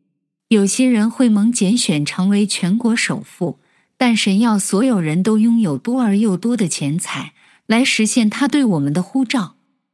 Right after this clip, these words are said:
天国里没有缺乏，住在他里面，便会以他的眼光看事情。金钱和财富也有天国任务，并非为了个人贪念。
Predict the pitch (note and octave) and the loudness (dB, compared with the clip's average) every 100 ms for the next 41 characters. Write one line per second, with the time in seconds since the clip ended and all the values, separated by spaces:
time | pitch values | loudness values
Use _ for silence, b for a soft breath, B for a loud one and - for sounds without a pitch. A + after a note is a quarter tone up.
0 | _ _ - D4+ D4+ C4+ C4 B3 E3+ F3+ | _ _ -4 0 0 2 2 2 2 2
1 | A#3 D#3 - A3 G#3 D3+ C#3+ - _ _ | 2 0 0 0 0 -4 -4 -8 _ _
2 | _ _ _ _ _ _ _ _ _ _ | _ _ _ _ _ _ _ _ _ _
3 | _ _ _ _ _ _ - D4+ C4 B3 | _ _ _ _ _ _ -4 0 2 0
4 | G#3+ C4 B3+ E3+ D3+ D3+ C#3+ b b b | 0 2 2 2 0 -2 -4 b b b
5 | b C#4+ C4 C#4 G#3+ D#3+ A#3 C4+ A#3+ F3+ | b 0 2 2 2 0 0 2 2 0
6 | C3+ C3+ A#3+ B3+ C#4 B3 - G3 - C3+ | -2 0 0 0 0 0 0 -2 -2 -6
7 | - _ _ _ _ _ _ - C4+ C#4 | -8 _ _ _ _ _ _ 0 2 2
8 | - G#3+ A#3 A#3 A#3 F3 D#3 F3+ A3+ E3+ | 2 0 0 -2 -2 -2 -2 -2 -2 -2
9 | - - G3+ A#3+ D#3+ D3 - C4+ C4+ F3 | -4 -2 2 2 0 -2 0 0 2 0
10 | F#3 A#3+ F3 C#3+ A#2+ - _ _ _ C4+ | 0 0 0 -2 -6 -12 _ _ _ 0
11 | A3 B3+ B3 B3+ G#3+ E3+ E3+ A#3 E3+ E3+ | 2 2 2 2 2 0 0 0 0 -2
12 | - A#3+ A3+ A#3 D3+ | -2 0 2 2 -2